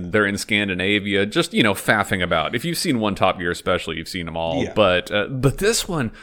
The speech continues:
Speaker 1: fuck me, there are a couple of shots that I don't know.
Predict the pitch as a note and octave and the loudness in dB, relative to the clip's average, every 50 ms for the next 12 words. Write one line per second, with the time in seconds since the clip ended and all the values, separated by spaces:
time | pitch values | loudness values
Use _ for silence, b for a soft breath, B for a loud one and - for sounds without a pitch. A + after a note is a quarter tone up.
0 | B B B B B B - - - - - - - D4 D#4 A3 D#3 - - - | B B B B B B -20 -20 -20 -20 -18 -6 2 4 4 4 4 0 -8 -12
1 | - B2 A#2+ A#2+ C3 D3 F3 G3 G3+ E3 C3 B2 F3 A3+ C#4 D4+ A3 - - - | -8 -6 -6 -4 -4 -2 -2 0 0 0 2 2 2 2 2 2 0 0 0 2
2 | A3+ A3 - E3+ D3 B2 G#2 - - - - E3 E3 C#3+ G2 F2 - - - C3 | 0 2 2 2 0 0 0 -2 -4 -4 -2 0 0 0 0 -2 -4 -6 -4 -4
3 | B2 - - - D3+ E3+ F3 F#3 D#3 - - A#2+ B2 A#2+ A#2 A#2 A2 G#2+ G#2 G2+ | -4 -4 -2 0 0 0 2 0 -2 -2 -2 0 2 4 4 4 4 4 2 2
4 | F#2+ | 0